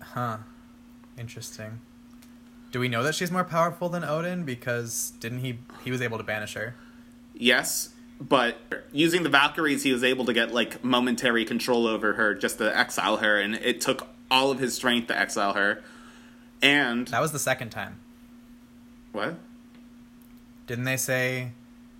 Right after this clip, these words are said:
Speaker 1: that Hela was breaking loose from her dimension, so Odin had to summon the Valkyries?
Speaker 2: I don't,
Speaker 1: To
Speaker 2: I don't think so.
Speaker 1: re-, to re-, it's, I thought it, or I thought it said that it
Speaker 2: I
Speaker 1: was
Speaker 2: don't
Speaker 1: the
Speaker 2: think
Speaker 1: second
Speaker 2: there
Speaker 1: time.
Speaker 2: was a second time. I think it was to start the first time.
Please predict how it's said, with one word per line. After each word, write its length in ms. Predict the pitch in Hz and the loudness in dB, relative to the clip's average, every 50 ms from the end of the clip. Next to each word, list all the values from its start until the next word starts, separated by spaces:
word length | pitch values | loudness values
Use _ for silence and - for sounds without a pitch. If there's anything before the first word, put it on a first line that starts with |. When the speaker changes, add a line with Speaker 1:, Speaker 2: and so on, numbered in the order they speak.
| - - - - - - - | -20 -20 -20 -20 -20 -18 -10
Speaker 1:
that 520 | 113 113 110 110 107 104 - - - - - - - | -6 -2 0 0 0 0 -2 -6 -6 -6 -10 -14 -18
Hela 320 | - - 131 123 120 123 120 | -8 -4 -4 -2 0 -2 -2
was 280 | 117 117 117 117 110 | -2 -2 -4 -4 -6
breaking 480 | 110 - - 113 117 117 127 120 117 117 | -8 -4 -2 -2 -2 -2 -4 -6 -4 -4
loose 160 | 117 117 117 | -4 -6 -6
from 140 | - 127 123 | -6 -4 -2
her 120 | 123 120 | -2 -2
dimension, 520 | 120 120 117 117 120 120 - 135 123 127 123 | -2 -2 -4 -4 -4 -4 -6 -6 -6 -4 -4
so 240 | - - 127 120 | -2 -2 -2 -2
Odin 240 | 110 120 120 123 123 | -2 -2 -2 -4 -4
had 180 | 120 123 120 120 | -2 -2 -2 -2
to 60 | 123 | -2
summon 260 | 120 - 131 123 127 123 | -4 -4 -4 -4 -4 -4
the 80 | 123 | -4
Valkyries? 680 | 120 120 123 123 - 131 127 123 120 - - - - - - - - - - - - - - - - - - | -2 -2 -2 -2 -4 -4 -4 -4 -6 -8 -10 -12 -16 -18 -20 -20 -20 -20 -20 -20 -20 -20 -20 -20 -20 -4 -2
Speaker 2:
I 80 | 117 107 | 0 2
don't, 180 | 110 107 113 | 2 0 0
Speaker 1:
To 260 | 117 117 113 110 - - - - | -2 -4 -6 -8 -10 -6 0 2
Speaker 2:
I 60 | 110 | 2
don't 180 | 107 101 - - | 2 2 0 0
think 160 | 117 - 143 | 0 0 2
so. 200 | - 370 415 - | 2 0 2 2
Speaker 1:
re-, 280 | - 113 113 120 123 - - - - - - - - - - - - - | 0 -2 -4 -6 -10 -12 -16 -20 -20 -20 -20 -20 -20 -20 -20 -20 -18 -16
to 140 | - - 113 | -14 -12 -10
re-, 320 | 110 113 113 113 117 117 - - - - - - - - - - - - - - - - - - | -8 -8 -8 -8 -10 -10 -14 -18 -20 -20 -20 -20 -20 -20 -20 -20 -20 -20 -20 -20 -20 -20 -10 -8
it's, 200 | 127 123 - 151 | -6 -2 0 -2
I 240 | 135 - 123 131 | 0 2 2 0
thought 220 | 131 - 135 131 123 | 2 4 2 2 2
it, 240 | 110 - - - 131 | 0 -4 -6 -2 0
or 240 | 127 120 113 113 110 - - - - - - - - | 2 2 2 0 -4 -8 -12 -20 -20 -20 -20 -10 -8
I 60 | 123 | -6
thought 200 | 117 - 123 113 | -2 -2 -2 -2
it 100 | 110 104 | -2 -4
said 220 | - - 117 110 101 | -4 -6 -6 -6 -6
that 100 | 110 - | 2 4
it 20 | |
Speaker 2:
I 60 | - | 6
Speaker 1:
was 60 | 123 131 | 6 6
Speaker 2:
don't 100 | 143 147 | 4 0
Speaker 1:
the 60 | 139 | -2
Speaker 2:
think 100 | - - | -2 0
Speaker 1:
second 180 | - 143 143 139 | 2 2 4 4
Speaker 2:
there 100 | 147 135 | 2 2
Speaker 1:
time. 80 | 127 | 4
Speaker 2:
was 160 | 120 120 120 120 | 4 2 2 0
a 60 | 113 | -2
second 320 | 120 - 113 - 107 92 - | 0 0 0 0 -2 -6 -4
time. 260 | - 92 87 85 90 | -4 -4 -4 -2 -2
I 80 | 92 98 | -4 -2
think 180 | - 117 117 123 | -2 -2 -2 0
it 80 | 113 | 0
was 240 | 104 107 104 101 104 | 0 0 0 0 -2
to 300 | - - - - 120 113 - | -6 -6 -2 -2 -2 -2 -2
start 440 | - - - 123 123 120 - - | -4 2 4 4 4 4 2 -2
the 80 | - 120 | -6 -4
first 320 | - - 117 107 - - | 0 2 2 2 0 -2
time. 300 | - 92 82 87 80 80 | -4 -4 -4 -4 -8 -12